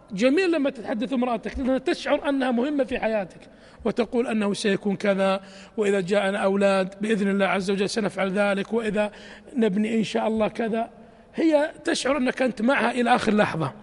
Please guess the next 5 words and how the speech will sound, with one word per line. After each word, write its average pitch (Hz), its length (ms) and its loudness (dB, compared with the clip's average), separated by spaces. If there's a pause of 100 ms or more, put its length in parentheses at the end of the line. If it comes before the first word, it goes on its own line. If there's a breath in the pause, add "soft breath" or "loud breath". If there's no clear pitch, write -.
(320 loud breath)
حتى - 400 2
تثق - 340 0
فيك. - 340 -4 (440 loud breath)
أيضا 269 340 2 (160)
التقارب 240 640 0